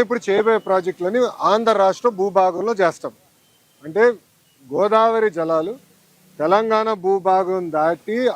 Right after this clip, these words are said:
ఆంధ్రాకు వచ్చిన తర్వాత ఆ నీరుని లిఫ్ట్ చేసి రాయలసీమకు తరలిస్తున్నాం. That is the vision. అంతేగాని తెలంగాణ ప్రాజెక్ట్ చిల్లు ఎవడు పెట్టట్లే కదా భయ్, కామన్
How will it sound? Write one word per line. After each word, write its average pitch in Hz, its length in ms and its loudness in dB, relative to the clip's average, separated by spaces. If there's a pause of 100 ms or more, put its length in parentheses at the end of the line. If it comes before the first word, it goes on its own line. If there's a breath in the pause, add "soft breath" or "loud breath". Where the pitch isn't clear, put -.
(160)
ఆంధ్రాకు 196 560 2
వచ్చిన 160 260 -10 (180)
తర్వాత 151 440 -4 (280)
ఆ 196 40 6 (160)
నీరుని 254 400 0 (500)
లిఫ్ట్ 175 280 -2 (120)
చేసి 202 300 4 (160)
రాయలసీమకు 202 720 0
తరలిస్తున్నాం. 175 520 -4 (540)
That 196 180 -2
is 214 120 -2
the 254 120 4
vision. 202 240 -4 (960)
అంతేగాని 220 340 0 (120)
తెలంగాణ 214 320 0 (100)
ప్రాజెక్ట్ 208 360 -2
చిల్లు 214 200 -6
ఎవడు 220 180 0
పెట్టట్లే 208 340 -4
కదా 175 200 -6
భయ్, 226 100 -8 (680)
కామన్ 240 280 2